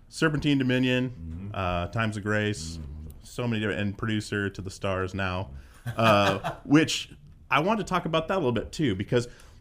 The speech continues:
Speaker 1: that's where you and I have something in common, because I was in a band called Anatomy of a Ghost,
Speaker 2: Mm-hmm.
Speaker 1: and you were on our short list of producers to work with for our second record, which we never made. It was you,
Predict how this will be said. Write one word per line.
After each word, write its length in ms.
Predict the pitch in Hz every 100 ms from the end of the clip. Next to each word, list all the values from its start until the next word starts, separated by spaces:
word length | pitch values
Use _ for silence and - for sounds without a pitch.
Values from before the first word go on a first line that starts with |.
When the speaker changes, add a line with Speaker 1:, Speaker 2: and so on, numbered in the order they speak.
| -
Speaker 1:
that's 240 | 147 -
where 120 | 170
you 140 | 147 156
and 80 | 147
I 80 | 143
have 120 | 131
something 220 | 139 117
in 20 |
common, 360 | 117 165 131 101
because 380 | 98 - 110 101
I 120 | 131
was 100 | 143
in 60 | 139
a 40 |
band 240 | 127 123 120
called 160 | 120
Anatomy 300 | 107 101 104
of 80 | 104
a 20 |
Ghost, 420 | 101 85 73 - - -
Speaker 2:
Mm-hmm. 100 | 92
Speaker 1:
and 120 | 104
you 80 | 123
were 80 | 147
on 100 | 139
our 100 | 117
short 300 | 107 - 143
list 260 | 110 101 98
of 60 | 101
producers 540 | 101 107 104 107 95
to 80 | -
work 180 | 104 104
with 140 | 104
for 80 | 101
our 60 | 92
second 340 | - - 107
record, 260 | 104 90 92
which 140 | 90 -
we 80 | 90
never 200 | 85 87
made. 280 | 87 82 -
It 100 | 92
was 180 | 92 90
you, 440 | 104 117 139 165